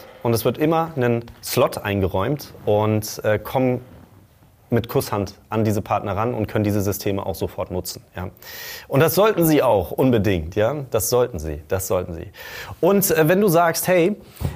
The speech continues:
ähm, tatsächlich interessiert mich das, ähm, einfach die richtigen Freunde an meiner Seite zu haben, die mich stärken, unterstützen, wann immer was ist,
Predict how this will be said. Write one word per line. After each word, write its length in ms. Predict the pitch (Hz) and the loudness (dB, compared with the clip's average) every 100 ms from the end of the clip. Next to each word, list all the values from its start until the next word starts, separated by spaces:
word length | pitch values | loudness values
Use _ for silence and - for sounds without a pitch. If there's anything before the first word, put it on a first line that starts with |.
| - | -4
ähm, 680 | 131 147 147 151 151 139 160 | 2 4 4 4 2 0 -4
tatsächlich 640 | - 143 175 - 143 143 139 | -2 0 0 2 0 0 -2
interessiert 400 | 127 120 156 135 | -2 0 0 0
mich 180 | 123 | -2
das, 460 | - 127 - - - | 0 2 2 0 -2
ähm, 600 | 120 123 117 120 120 117 | 0 2 2 2 -2 -4
einfach 540 | 127 143 151 151 - - _ - - _ 127 | -2 -2 -2 -4 -8 -20 _ -20 -20 _ 0
die 80 | |
richtigen 340 | 123 143 127 120 | 2 2 2 2
Freunde 380 | - 196 220 104 | 2 2 4 4
an 120 | 104 | 2
meiner 220 | 98 92 | 2 2
Seite 300 | 87 85 87 | 2 0 -2
zu 200 | - 92 | -4 0
haben, 420 | 92 98 147 135 | 0 2 0 -2
die 220 | 110 143 | 2 2
mich 300 | 135 123 123 - | 2 0 -2 -8
stärken, 560 | - 131 139 175 175 | -4 2 2 2 -2
unterstützen, 760 | 151 131 120 - 160 - 165 135 | 0 0 -2 -2 -2 0 0 0
wann 120 | 123 | 0
immer 240 | 139 139 | 0 2
was 160 | 127 120 | 0 0
ist, 340 | 185 - - | 0 0 -2